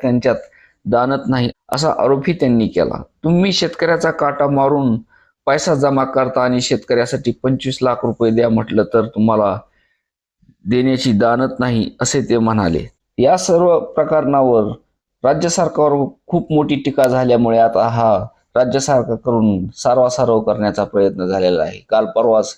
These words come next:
शंभूराज देसाई यांनी सुद्धा याबाबत स्पष्टीकरण दिलं असून आज मुख्यमंत्र्यांना हे स्पष्टीकरण देण्याची वेळ आली आहे. शेतकऱ्याकडूनच घेऊन पैसा शेतकऱ्यांनाच देण्याचा डाव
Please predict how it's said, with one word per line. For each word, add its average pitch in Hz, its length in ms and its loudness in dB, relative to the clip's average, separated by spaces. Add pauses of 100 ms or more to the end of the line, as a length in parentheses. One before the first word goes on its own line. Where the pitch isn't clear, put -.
(160)
शंभूराज 113 460 2
देसाई 110 360 -2
यांनी 113 300 2
सुद्धा 107 440 0 (460)
याबाबत 120 400 2
स्पष्टीकरण 110 720 0
दिलं 107 200 2
असून 104 340 0 (140)
आज 104 340 -2 (300)
मुख्यमंत्र्यांना 117 760 0
हे 113 160 0
स्पष्टीकरण 101 640 -2
देण्याची 101 380 0
वेळ 98 220 4
आली 87 200 4
आहे. 85 240 0 (300)
शेतकऱ्याकडूनच 185 1000 0
घेऊन 170 260 2
पैसा 151 360 2
शेतकऱ्यांनाच 156 640 0
देण्याचा 135 400 2
डाव 120 300 2